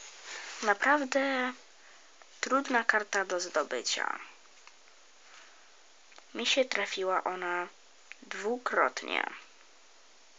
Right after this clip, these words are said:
Ale się zamieniłem na karty piłkarskie. Dostałem za nią, kolega taki uzależniony od tych kart, brakowało mu tej karty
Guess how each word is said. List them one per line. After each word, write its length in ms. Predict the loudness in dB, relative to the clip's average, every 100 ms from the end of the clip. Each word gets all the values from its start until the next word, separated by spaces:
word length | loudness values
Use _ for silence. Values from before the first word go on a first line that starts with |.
| -20 -20 -20 -20 -20 -20 -16 -14 -14 -16 -20 -20 -20 -20 -20 -20 -20 -2
Ale 200 | 2 4
się 140 | 4 6
zamieniłem 840 | 4 2 -4 -4 -2 -2 -4 -8 -14 -8
na 180 | -4 2
karty 340 | 4 4 0
piłkarskie. 920 | -6 0 6 6 6 2 0 2 2 0 -8 -20 -20 -20 -20 -20 -20 -20 -20 -20 -20 -20 -20 -20 -20 -20 -20 -14
Dostałem 560 | -2 2 4 4 4 2
za 160 | 0 0
nią, 500 | 0 -2 -4 -6 -12 -16 -20 -20 -20 -20 -20 -20 -20 -20 -20 -10 -2
kolega 360 | 2 4 4
taki 280 | 2 0 0
uzależniony 720 | 2 2 2 0 -2 -2 -2
od 180 | -2 -4
tych 320 | -2 -2 0
kart, 460 | 2 4 2 0 0
brakowało 500 | 2 4 4 6 6
mu 340 | 4 -2 -2
tej 280 | -2 0 0
karty 600 | 2 2 2 -4 -2 -2